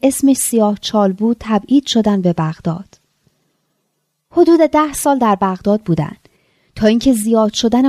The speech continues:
قدرت و نفوذشون و احترامی که در میون مردم اون نواحی پیدا کرده بودن، به حسادت‌ها و بدخواهی‌های دشمنا دامن زد و اسباب تبعید دوبارهٔ ایشون رو فراهم کرد. مردم بغداد و شهرهای اطراف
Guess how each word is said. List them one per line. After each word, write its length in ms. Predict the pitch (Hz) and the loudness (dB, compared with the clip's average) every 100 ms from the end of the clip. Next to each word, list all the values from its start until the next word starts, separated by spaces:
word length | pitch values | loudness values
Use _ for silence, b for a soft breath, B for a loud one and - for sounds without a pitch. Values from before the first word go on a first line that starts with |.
| - | 2
قدرت 400 | 226 220 262 269 | 0 0 -2 2
و 40 | |
نفوذشون 760 | 240 220 - 269 240 - 190 185 b b b - | 2 2 0 0 0 0 -2 -2 b b b -10
و 80 | 240 | -4
احترامی 500 | 294 254 - 294 330 | -2 -2 0 0 2
که 120 | 320 330 | 0 0
در 240 | 277 269 | 0 4
میون 320 | 254 277 302 | 4 6 6
مردم 500 | 285 254 240 240 330 | 4 4 2 2 2
اون 220 | 269 240 | 4 2
نواحی 300 | 220 202 196 | 2 2 0
پیدا 320 | 208 214 190 202 | 2 2 2 0
کرده 380 | 220 196 185 | 0 0 0
بودن، 360 | 185 190 220 254 b b b _ | -2 0 0 -2 b b b _
به 80 | 240 | 0
حسادت‌ها 760 | 226 233 - 220 214 214 247 | 2 0 0 0 0 -2 -2
و 80 | 262 | 0
بدخواهی‌های 680 | 226 208 - 208 202 220 277 | 0 -4 -2 -2 0 2 2
دشمنا 480 | 214 196 196 185 220 | 2 0 0 0 0
دامن 440 | 220 190 175 196 | 0 0 2 0
زد 320 | 196 170 - _ _ _ _ _ - | -2 -6 -14 _ _ _ _ _ -2
و 60 | 190 | 0
اسباب 420 | 190 - 214 220 | 0 -2 0 0
تبعید 460 | - 214 196 233 240 | 0 -4 0 2 2
دوبارهٔ 460 | 226 208 208 202 285 277 | 2 2 2 2 2 2
ایشون 280 | 214 - 247 | 0 0 0
رو 60 | |
فراهم 560 | 240 202 175 175 190 190 | 0 0 0 2 0 0
کرد. 400 | - 160 - - _ _ _ _ _ _ 247 | -4 -8 -10 -20 _ _ _ _ _ _ 2
مردم 380 | 254 254 277 277 | 2 4 4 4
بغداد 420 | 254 240 240 269 | 2 0 -2 0
و 40 | |
شهرهای 500 | 269 254 226 220 214 208 | 0 0 -2 0 0 2
اطراف 460 | 220 - 247 262 | -2 0 -2 -2